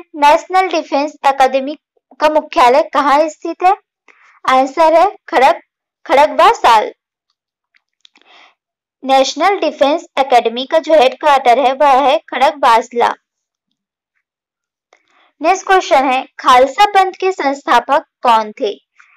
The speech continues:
आंसर है गुरु गोविंद सिंह। गुरु गोविंद सिंह खालसा पंथ के संस्थापक थे। Next question है, पुरुषों में रक्तशीलता जिसे कि anemia कहा जाता है,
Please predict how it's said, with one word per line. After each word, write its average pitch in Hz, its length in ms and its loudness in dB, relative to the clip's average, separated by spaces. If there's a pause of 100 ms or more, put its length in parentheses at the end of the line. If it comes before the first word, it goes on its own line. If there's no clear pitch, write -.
(200)
आंसर 294 440 0
है 370 80 -2
गुरु 285 320 -4
गोविंद 233 680 -2
सिंह। - 220 -18 (560)
गुरु 302 180 -2
गोविंद 311 520 0
सिंह 311 320 -10 (300)
खालसा 240 400 0
पंथ 254 340 -2
के 381 200 -8
संस्थापक 226 800 -2 (120)
थे। 202 160 -10 (1600)
Next 349 280 -2
question 285 440 0
है, 226 200 -2 (720)
पुरुषों 294 460 0
में 415 140 0
रक्तशीलता 294 960 0
जिसे 277 320 -10
कि - 360 -14
anemia 339 480 -2
कहा 247 260 2
जाता 220 340 0
है, 262 200 0